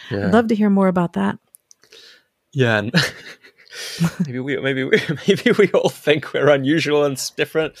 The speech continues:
Speaker 1: Um, I mean, in, in that context, um, I think I started to see,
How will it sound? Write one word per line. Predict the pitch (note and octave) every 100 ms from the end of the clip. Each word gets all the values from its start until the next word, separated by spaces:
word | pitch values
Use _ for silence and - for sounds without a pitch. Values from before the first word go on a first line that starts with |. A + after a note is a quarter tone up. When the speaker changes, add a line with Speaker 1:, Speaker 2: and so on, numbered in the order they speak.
| - - -
Speaker 1:
Um, | D3+ D3+ D#3+ - - _ _ _
I | D#3
mean, | F#3 G#3 _ _ _ _ _ _
in, | F3 F3+ -
in | D#3
that | D3 F#3 -
context, | - C#3 C3 F#2 - - - _ -
um, | G2+ G2 G2 F#2+ - _ _ _ _ _ _ _ _ _ _ _ _ _ _ _ _ _ _ _ _ _ _ _ _ _ _ _ _ _ _ _ _ _ _ _ _ _ _ _ _ _
I | -
think | F#3
I | -
started | - - D#3 D3 C#3+ C3+
to | C#3
see, | - B2 G#2 F#2+ F#2+